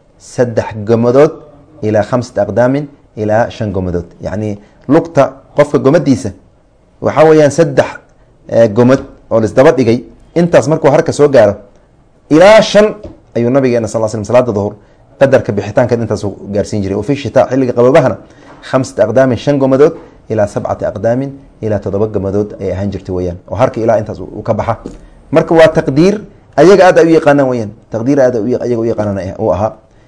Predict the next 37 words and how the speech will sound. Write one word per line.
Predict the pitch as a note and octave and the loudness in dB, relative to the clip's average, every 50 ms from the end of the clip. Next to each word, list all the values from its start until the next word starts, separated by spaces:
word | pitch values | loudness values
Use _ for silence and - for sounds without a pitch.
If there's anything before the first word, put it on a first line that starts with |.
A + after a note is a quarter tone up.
| _ _ _ _ _ _ _ _ _ _ _ - | _ _ _ _ _ _ _ _ _ _ _ -8
Baabka | A2 A#2+ E3 E3 - - D3 D3+ C3 - - | 0 2 2 2 2 2 0 0 0 0 -4
toddobaad, | - C3 B2 C3 D3 D3 - - - - _ _ _ _ _ - | -6 0 2 4 4 4 2 2 -4 -20 _ _ _ _ _ 2
awalu | C#3 D3 C#3 C3+ B2+ C3 C#3 | 2 4 4 4 4 4 0
waqti | C#3 - - | 0 0 -4
al-casri, | G#2 D2 B2 - C3+ G#2+ | -4 -4 -2 -4 -6 -4
salaada | - B2 C3+ C3+ A#2 | 0 0 2 2 2
casr, | G2+ - - - - _ _ _ _ _ _ _ _ - | 0 -4 -8 -12 -12 _ _ _ _ _ _ _ _ -4
waqtigeeda | A2 C3+ C#3+ - - C3+ B2+ B2 A#2 - - | -2 -2 -2 0 0 0 0 0 0 -2 -2
meesha | A#2+ C#3 C#3 C#3+ | -4 -4 -4 -2
u | - A#2+ | -2 -2
horeysa | A#2+ A2+ G#2+ G2 - D#2+ | 0 0 -2 -4 -6 -6
ayuu | F#2 G#2+ G2+ | -8 -4 -2
baabkan | B2 B2+ B2 - D#3 | -2 -2 0 0 -2
u | F3 | 0
baabiyay. | D#3+ C#3 A#2+ A2+ A2+ A2 | 0 0 0 0 -2 -4
Xadiidka | A#2+ C#3+ C#3+ C#3+ - A#2 | -2 -4 -4 -2 -2 -2
afar | C3+ C#3+ C3 | 0 -2 -2
bo-, | A#2 G#2+ - A2+ | -2 -2 -4 -4
shan | - - - | -2 -4 -2
boqol | D#3 A#2+ A#2+ G2+ | 0 0 0 0
iyo | G2+ G2 G2 - _ _ _ - | -2 -6 -8 -10 _ _ _ -8
afraad | G2+ A2+ - - C#3+ D3 C3+ | -8 -4 0 4 4 4 4
waa | A2+ | 2
xadiis | G2+ A2+ A2+ G#2+ - | -2 -2 -4 0 2
saxiixa. | C#3 C3+ C#3+ A#2+ A#2+ - - - - _ _ _ _ _ _ _ - | 4 4 4 4 0 -4 -6 -12 -20 _ _ _ _ _ _ _ 4
Qaala | C3 D3+ D#3 D#3 | 4 4 6 4
Imaamu | D3+ D3+ D3+ | 4 2 2
Nasa'i, | D3+ C#3+ D3 C3+ | 2 2 2 4
alayhi | C3+ C#3+ C#3+ | 4 4 4
rahmatullah, | C3 C3 - C#3+ C3+ | 2 2 2 2 2
akhbarana | C3 C3 C3+ C#3+ C#3 A#2 | 2 2 2 2 2 2
Cubaydillah | A#2+ B2+ C3 B2+ C#3+ C#3 B2+ A#2+ | 2 0 0 2 2 2 2 2
ibnu | A#2+ A#2+ A2+ | 0 -2 -4
Saciid. | - - G#2+ G#2+ A#2+ A#2+ - - _ _ _ _ _ - | -2 -2 0 0 0 -4 -6 -12 _ _ _ _ _ -8
Cubaydillah | - G#2+ A#2 A#2 C#3 C#3+ | -4 -4 -2 2 2 2
ibnu | C3 B2+ A#2+ | 2 0 -2
Saciid | - A#2 C#3 D#3+ C#3+ | 0 2 2 2 2